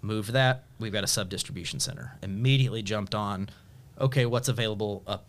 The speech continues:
in the Elkhart area?" Nothing worth it. So we looked over in Mishawaka.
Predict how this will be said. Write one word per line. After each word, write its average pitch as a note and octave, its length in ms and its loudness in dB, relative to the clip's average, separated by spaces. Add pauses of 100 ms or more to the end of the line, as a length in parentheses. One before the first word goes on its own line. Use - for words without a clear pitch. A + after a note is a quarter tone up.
(140)
in G#2 140 -2
the G2 80 -6
Elkhart F#2+ 360 -4
area?" E2 380 -6 (880)
Nothing G2 760 -2
worth F#2 220 -8
it. - 100 -12 (680)
So G2+ 440 0
we G#2 140 -4
looked G#2 260 -4
over G2+ 540 -2
in F#2+ 460 -4
Mishawaka. G2 520 -2